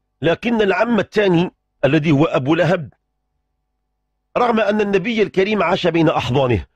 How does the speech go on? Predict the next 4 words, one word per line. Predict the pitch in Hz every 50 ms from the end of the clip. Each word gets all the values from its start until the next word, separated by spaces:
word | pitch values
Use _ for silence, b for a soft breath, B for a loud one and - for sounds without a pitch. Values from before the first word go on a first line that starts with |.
| _ _ _ _
وترعرع | - 156 160 - 185 202 233 226 208 208 208 190 180 190 185 175
بين | 131 147 120 175 185 185 185 175
عينيه، | 131 139 160 151 160 185 185 147 101 104 92 - _ _ _ _ _ _ _ _ _ _ _ _ _ _ _ _ -
ولكن | 131 170 233 240 - - 202 202 185 156 -